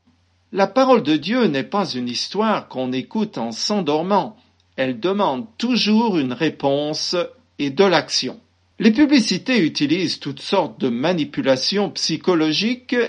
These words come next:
et beaucoup de demi-mensonges pour vous inciter à utiliser les produits qu'elles vantent. Elles vous caressent dans le sens du poil et vous bercent et vous fascinent. Elles jouent sur vos tares, la convoitise des yeux,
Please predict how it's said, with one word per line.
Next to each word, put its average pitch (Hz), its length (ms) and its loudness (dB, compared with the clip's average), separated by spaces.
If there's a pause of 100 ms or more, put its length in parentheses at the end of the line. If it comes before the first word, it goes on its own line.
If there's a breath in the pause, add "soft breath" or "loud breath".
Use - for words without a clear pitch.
(120)
et 143 120 -2
beaucoup 190 520 -2
de 143 180 -2
demi-mensonges 160 1200 0
pour 147 280 -4
vous 147 260 -2
inciter 214 640 0
à 131 100 2
utiliser 139 720 -4
les 127 140 -2
produits 196 480 -4
qu'elles 131 240 0
vantent. 120 560 0 (640)
Elles 127 220 -2
vous 117 160 -4
caressent 135 720 0
dans 113 160 -4
le 113 160 -6
sens 143 560 -2
du 190 140 -4
poil 247 500 2
et 165 60 4
vous 127 200 -4
bercent 143 520 -2
et 131 60 0
vous 131 160 -2
fascinent. 175 800 2 (460 loud breath)
Elles 151 220 0
jouent 165 280 0
sur 147 300 -2
vos 165 220 2
tares, 131 800 0 (420 soft breath)
la 113 160 -6
convoitise 127 800 -4
des 127 360 -2
yeux, 165 480 2